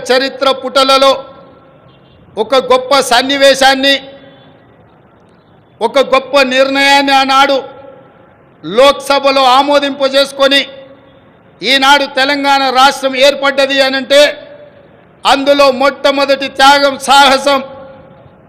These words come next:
శ్రీమతి సోనియా గాంధీ గారు యూపీఏ చైర్పర్సన్గా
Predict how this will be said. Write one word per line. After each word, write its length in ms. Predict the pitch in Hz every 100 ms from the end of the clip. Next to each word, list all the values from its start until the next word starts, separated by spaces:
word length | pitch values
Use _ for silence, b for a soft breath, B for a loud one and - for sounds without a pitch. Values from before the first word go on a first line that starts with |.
| -
శ్రీమతి 500 | 226 277 269 269 269
సోనియా 500 | - 269 285 285 285
గాంధీ 360 | 269 277 269 277
గారు 260 | 285 277 269 240
యూపీఏ 440 | 285 285 277 277 - 262
చైర్పర్సన్గా 840 | 294 285 285 269 269 269 262